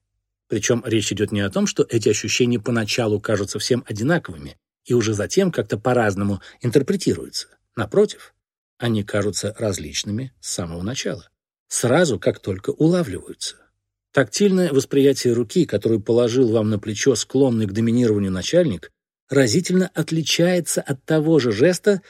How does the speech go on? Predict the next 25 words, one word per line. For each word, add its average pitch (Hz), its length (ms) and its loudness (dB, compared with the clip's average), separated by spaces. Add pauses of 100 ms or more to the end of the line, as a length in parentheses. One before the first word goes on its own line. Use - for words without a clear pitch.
со - 120 0
стороны 123 380 2
хорошего 104 500 0
друга 90 440 2 (160)
и 135 80 -6
тем 101 180 -4
более 85 340 -4
любовника. 147 580 0 (1000)
Само 151 480 2
тактильное 127 520 0
восприятие 101 680 -2 (340)
должно 143 400 4
сочетаться 170 600 -2
с - 60 -4
предыдущим 156 880 -2
жизненным 117 680 0
опытом, - 480 -8 (280)
начиная 143 540 -2
с - 100 -4
материнской 120 640 -2
утробы 139 520 0 (240)
и 160 80 2
заканчивая 190 720 2
текущим 117 720 -2
моментом. 80 580 -8